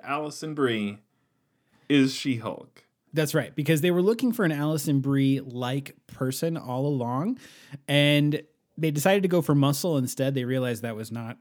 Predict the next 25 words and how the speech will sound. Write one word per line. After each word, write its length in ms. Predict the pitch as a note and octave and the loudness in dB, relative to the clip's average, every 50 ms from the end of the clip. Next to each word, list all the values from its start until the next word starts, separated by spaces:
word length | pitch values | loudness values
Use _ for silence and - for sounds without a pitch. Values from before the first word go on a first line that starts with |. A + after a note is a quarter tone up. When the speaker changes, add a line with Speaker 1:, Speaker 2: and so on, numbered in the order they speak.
| _ - | _ -20
Speaker 2:
the 240 | C#3+ B2 A#2+ A#2+ A2+ | -14 -12 -10 -10 -10
right 260 | A2 A2+ A2+ A#2 - | -8 -8 -10 -10 -8
way 80 | - A#2+ | -8 -8
to 100 | A#2 A2+ | -8 -8
go, 500 | G#2+ G#2 A2+ A2+ A#2+ C#3+ F3+ A3 A#3 - - | -8 -6 -6 -4 -2 0 0 0 -2 -2 -2
and, 520 | - C#3 C3+ C3 C3 C3 C3 C3 C3 C3 C3 | -2 -2 0 0 0 0 0 0 0 0 -2
uh, 500 | C3 C3 C3 B2+ B2+ B2+ B2+ C3 B2+ C3 | -2 -2 -2 -4 -4 -4 -6 -6 -6 -6
now 220 | C3 C3 B2+ B2 | -6 -6 -6 -4
they're 140 | B2 C3+ C3+ | -4 -6 -4
back 260 | B2 C3+ C3 C3+ - | -4 -4 -6 -6 -4
with 120 | D#3 C#3 | -4 -4
Alison 320 | C#3 C#3 D3 D3+ C#3 C#3+ C3+ | -4 -4 -4 -4 -2 -2 -2
Brie. 160 | D3+ D3 C3+ | -2 -2 -4
So 300 | - - E3 D3+ D3 C#3+ - - - - - - - _ _ _ | -2 0 2 2 2 0 -4 -14 -20 -20 -20 -20 -20 _ _ _
for 120 | - D#3+ | -6 -6
Community 380 | C#3 - - E3+ E3+ F3 F3+ E3+ | -4 -2 0 2 2 2 2 0
fans 300 | - - F#3 F3+ F3 E3+ | 0 -2 -2 -2 0 0
out 200 | F3+ F3+ F#3 - | 0 -2 -2 -2
there, 120 | G3+ G3 | -2 0
you're 140 | F#3+ D#3 C#3+ | 0 0 0
going 220 | C3+ C#3 C#3 C3+ C3 | 0 0 0 0 0
to 40 | |
love 520 | C3 C3 C#3 C#3+ C#3 C#3 C#3 C3+ C3 B2+ A#2+ | 0 0 0 0 0 0 0 -2 -2 -4 -6
this 320 | C3 B2+ B2 A#2+ - - - | -6 -6 -4 -6 -8 -10 -10
decision. 880 | - B2+ A2+ - - - B2+ A#2 A2+ G#2 G2+ G2+ F2+ D#2 - - - | -10 -8 -8 -8 -8 -10 -10 -10 -10 -12 -12 -16 -16 -18 -20 -20 -20